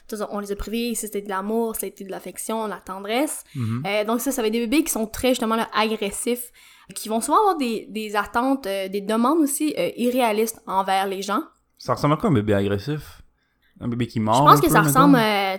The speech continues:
Speaker 1: tu sais, là, dans les, euh, les Incroyables, le petit bébé Jack
Speaker 2: Oui.
Speaker 1: Jack, là.
Speaker 2: <laughs> Oui, c'est ça.
Speaker 1: Il est comme, ah, puis il pogne en feu, là.
Speaker 2: Ok.
Speaker 1: Je pense
Speaker 2: Oh,
Speaker 1: que ça
Speaker 2: le
Speaker 1: serait,
Speaker 2: fun, ok.
Speaker 1: ça serait un peu, euh,
Speaker 2: Je veux plus avoir d'enfant.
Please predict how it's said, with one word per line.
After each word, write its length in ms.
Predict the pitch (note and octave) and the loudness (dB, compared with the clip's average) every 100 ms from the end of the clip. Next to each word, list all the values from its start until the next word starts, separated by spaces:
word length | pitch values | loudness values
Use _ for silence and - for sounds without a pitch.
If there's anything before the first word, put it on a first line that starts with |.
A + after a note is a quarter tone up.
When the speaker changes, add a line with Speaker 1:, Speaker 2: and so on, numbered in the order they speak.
| - | 2
Speaker 1:
tu 80 | |
sais, 60 | A4+ | 4
là, 120 | E4+ | 6
dans 120 | C4 | 4
les, 240 | G3 G3 G3 | 2 0 -2
euh, 300 | F#3 F#3 F#3 | -2 -4 -6
les 180 | G3 F#3+ | -6 -6
Incroyables, 460 | G3+ G#3+ G#3 B3 A3+ | -4 0 4 4 2
le 60 | |
petit 180 | G3+ - | -2 -4
bébé 240 | G#3 A3 G#3+ | -2 0 0
Jack 160 | F#3+ | 2
Speaker 2:
Oui. 60 | C3 | 4
Speaker 1:
Jack, 240 | G#3 D#4 E4 | 4 2 4
là. 100 | F#4 D#4+ | 6 4
Speaker 2:
<laughs> 120 | - G#3 - | 2 0 2
Oui, 120 | B3 | 0
c'est 140 | - F3 | -2 -10
ça. 180 | - - | -6 -4
Speaker 1:
Il 40 | |
est 60 | A3 | 0
comme, 260 | A3+ G#3+ | 0 2
ah, 360 | B3+ - G#4 G4 | 4 6 6 6
puis 100 | C#4+ | 6
il 60 | C#4+ | 6
pogne 160 | C4+ C4+ | 8 6
en 120 | B3 | 4
feu, 160 | - D4+ | 4 6
là. 640 | A4 G#4 G4+ - - - | 8 6 4 -2 -10 -10
Speaker 2:
Ok. 60 | B2 | -4
Speaker 1:
Je 480 | B2 - - - - | -4 -6 -18 -12 0
pense 100 | C#3+ | 4
Speaker 2:
Oh, 60 | - | 4
Speaker 1:
que 60 | |
ça 60 | D4+ | 4
Speaker 2:
le 60 | |
Speaker 1:
serait, 240 | B3 C4 C4+ | 4 4 4
Speaker 2:
fun, 80 | B3 | 0
ok. 360 | A2 B2 - A#2+ B2+ - - | -4 -12 -12 -12 -12 -12 -8
Speaker 1:
ça 80 | |
serait 120 | A3 A3+ | -4 -4
un 40 | |
peu, 280 | G#3+ C#4+ D4 | 0 4 4
euh, 420 | G#3 F#3+ G3 G2 | 4 0 -2 -2
Speaker 2:
Je 120 | G2 | 0
veux 100 | A#2 | -2
plus 180 | G#2+ C3 | 0 4
avoir 200 | B2 G#2+ | 4 4
d'enfant. 380 | G#2 G#2 - A2+ | 0 -4 -6 -8